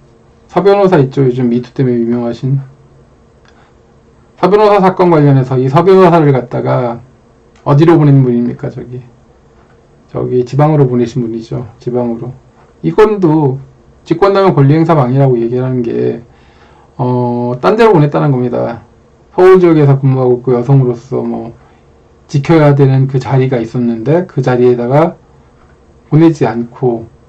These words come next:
인사 트러블이 생긴 문제에 대해서 자신은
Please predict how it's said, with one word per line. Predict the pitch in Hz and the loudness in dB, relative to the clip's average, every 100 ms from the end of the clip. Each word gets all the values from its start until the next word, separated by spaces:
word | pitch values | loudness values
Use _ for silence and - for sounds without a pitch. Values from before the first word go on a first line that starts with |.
| _ _ _ - | _ _ _ -4
인사 | 147 170 | 0 0
트러블이 | 170 180 165 147 | 2 0 2 2
생긴 | 143 143 143 131 127 | 2 2 4 2 0
문제에 | 135 135 135 135 123 | 0 2 2 2 0
대해서 | 120 120 120 165 190 - _ _ _ | -2 -4 -2 0 0 -4 _ _ _
자신은 | 131 131 147 185 | -4 0 0 0